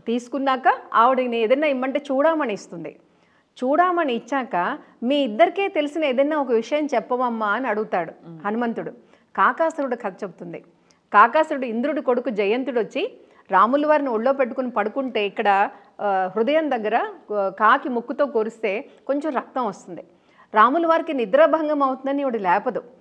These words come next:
Speaker 1: లేచి ఆయన చూశాక కోపం వచ్చి ఒక దర్భ వేస్తాడు. ఇంకా, ఇంకా జయంతుడు పరిగెట్టుకుంటూ అన్ని లోకాలకి వెళ్తే ఎవరూ రక్షించలేరు, మళ్ళా వస్తే, "పోలేండి పాపం, రక్షించండి" అంటుంది ఈవిడ. "నేను ఒకసారి దర్భ తీశాక, బాణం తీశాక వెనక్కి రాదు ఎలా?" అంటే, "సరే" అని ఒక కన్ను తీసేస్తారు.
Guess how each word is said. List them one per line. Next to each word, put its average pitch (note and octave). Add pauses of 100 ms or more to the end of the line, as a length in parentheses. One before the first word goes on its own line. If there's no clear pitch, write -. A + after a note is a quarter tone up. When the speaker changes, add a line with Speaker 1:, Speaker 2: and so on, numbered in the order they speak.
(240)
Speaker 1:
లేచి A#3+
ఆయన D#4
చూశాక D4+
కోపం A#3+
వచ్చి C4+
ఒక D#4+
దర్భ G3
వేస్తాడు. A3 (420)
ఇంకా, C#4+
ఇంకా A#3
జయంతుడు C#4
పరిగెట్టుకుంటూ C4+
అన్ని A#3
లోకాలకి C4+
వెళ్తే B3
ఎవరూ B3
రక్షించలేరు, A#3+
మళ్ళా A3
వస్తే, A3 (340)
"పోలేండి C#4
పాపం, B3
రక్షించండి" A#3+
అంటుంది F#3+
ఈవిడ. D#3+ (400)
"నేను B3
ఒకసారి A3+
దర్భ G#3+
తీశాక, B3
బాణం G#3+
తీశాక B3
వెనక్కి A3
రాదు A3+
ఎలా?" G#3+
అంటే, A3
"సరే" B3
అని C4
ఒక C4+
కన్ను G#3
తీసేస్తారు. F#3